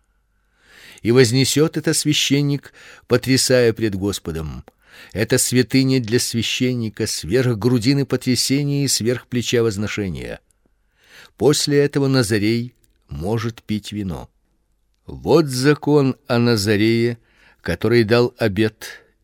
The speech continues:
и жертва его Господу за назарейство свое, кроме того, что позволит ему достаток его. По обету своему, какой он даст, так и должен он делать сверх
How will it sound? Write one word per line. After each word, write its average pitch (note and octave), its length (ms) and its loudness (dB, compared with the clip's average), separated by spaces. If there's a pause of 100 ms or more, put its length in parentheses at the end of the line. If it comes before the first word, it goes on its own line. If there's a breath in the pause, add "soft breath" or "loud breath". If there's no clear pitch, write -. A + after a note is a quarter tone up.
и F#2+ 140 -2
жертва C#3 480 0
его C3+ 240 4
Господу G#2+ 580 0
за G2+ 140 -4
назарейство G2 680 -2
свое, E2+ 420 -6 (720 soft breath)
кроме D#3+ 320 -2
того, D#3 220 2
что D3 260 -2
позволит C#3 600 0
ему C3+ 160 2
достаток B2 680 -8
его. A#2+ 320 -12 (880 soft breath)
По A2+ 160 4
обету D#3 380 2
своему, D3+ 500 2
какой C#3+ 440 2
он A#2 140 2
даст, - 440 -4 (360 soft breath)
так B2+ 240 0
и C#3 60 4
должен D3+ 540 4
он D3 200 0
делать B2+ 440 -4
сверх - 580 -2